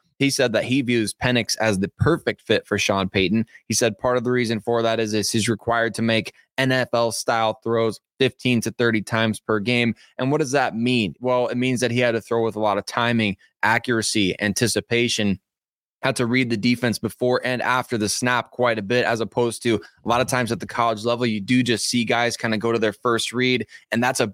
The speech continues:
big issue with folks coming out is, well, like you mentioned, Cody, with the handling adversity and handling the way that,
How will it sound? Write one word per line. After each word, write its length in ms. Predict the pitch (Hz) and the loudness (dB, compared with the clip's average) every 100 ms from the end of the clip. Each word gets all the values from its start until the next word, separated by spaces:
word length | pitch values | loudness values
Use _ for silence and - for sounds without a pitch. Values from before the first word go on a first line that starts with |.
| - | 2
big 260 | 202 110 - | 2 2 -2
issue 360 | 127 - 131 | -2 0 0
with 160 | 113 104 | 0 0
folks 280 | 127 117 - | 0 0 0
coming 300 | 117 110 107 | 0 0 0
out 240 | 123 120 | 0 0
is, 160 | 110 - - - - | -2 -4 -12 -14 -2
well, 280 | 110 104 98 104 | 0 0 -6 0
like 200 | 113 - | 0 2
you 100 | 110 | -2
mentioned, 420 | 110 117 - 110 | 0 0 0 -2
Cody, 220 | 107 117 110 | 0 0 0
with 180 | 110 | -2
the 220 | 113 104 - | 0 0 0
handling 420 | 120 120 120 113 | -2 0 0 0
adversity 640 | 104 101 120 - 110 98 | 0 2 0 2 0 2
and 100 | 92 | 2
handling 440 | 92 117 117 117 113 | 2 0 2 0 2
the 120 | 107 | 0
way 200 | 107 110 | 2 2
that, 200 | 104 | 0